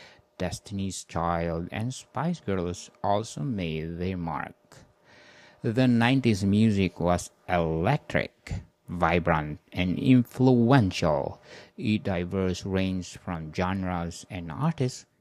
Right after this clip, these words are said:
laid the foundation for many of the music trends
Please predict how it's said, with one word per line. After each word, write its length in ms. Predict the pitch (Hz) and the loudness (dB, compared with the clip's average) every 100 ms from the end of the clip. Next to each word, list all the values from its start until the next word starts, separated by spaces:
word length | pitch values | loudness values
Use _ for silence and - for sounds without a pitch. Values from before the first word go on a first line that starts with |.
| _ - | _ -10
laid 560 | 92 92 98 98 95 98 | -4 0 0 0 -2 -2
the 80 | 104 | -4
foundation 880 | - 175 165 139 131 - 110 107 | -2 0 0 0 -2 -2 -6 -6
for 220 | 101 92 80 | -6 -6 -6
many 580 | 80 87 104 110 107 | -6 -4 -2 0 0
of 300 | 95 104 101 | -2 -2 -2
the 80 | 101 | -4
music 640 | 98 98 107 117 104 95 - | -4 -2 -2 -2 -4 -6 -8
trends 640 | 92 85 80 85 - | -6 -6 -8 -10 -12